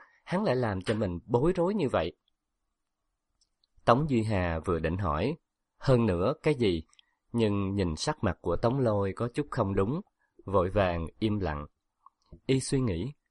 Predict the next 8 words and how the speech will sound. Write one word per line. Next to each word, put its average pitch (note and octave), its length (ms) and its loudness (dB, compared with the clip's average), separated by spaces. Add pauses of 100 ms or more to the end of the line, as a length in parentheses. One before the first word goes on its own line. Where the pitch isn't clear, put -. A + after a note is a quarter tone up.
(220)
một A2 200 2
vật A2 180 4
quý E3 340 0
trọng F2+ 200 0
như A2+ 140 -2
vậy, E2 280 -4 (440)
tùy A#2 260 2
tiện F#2+ 300 0